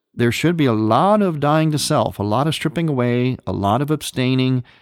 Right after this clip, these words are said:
and in its place, a lot of adding on of that which matters most, like prayer,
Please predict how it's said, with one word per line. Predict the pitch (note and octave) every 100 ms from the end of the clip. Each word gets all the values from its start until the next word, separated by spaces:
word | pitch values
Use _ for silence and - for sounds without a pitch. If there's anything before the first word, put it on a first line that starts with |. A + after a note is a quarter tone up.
| _ _ -
and | E3 F#3+ E3+ A3+ -
in | C#3 D3+
its | D#3
place, | - A2 A2+ A2 - -
a |
lot | G#2 G2+ G#2
of | G2+ -
adding | G#2+ A2+ A2 G2+ -
on | C#3+ C3 A2 C3+
of | - A2+ A#2 A#2+ - -
that | G2+ A2 A2 -
which | G#2+ F#2 - G#2+
matters | G2+ G2 F#2+ F#2+ G2
most, | F#2+ F2+ F#2+ - -
like | F#2+ F#2 F2
prayer, | - A2+ G#2+ E2+ - -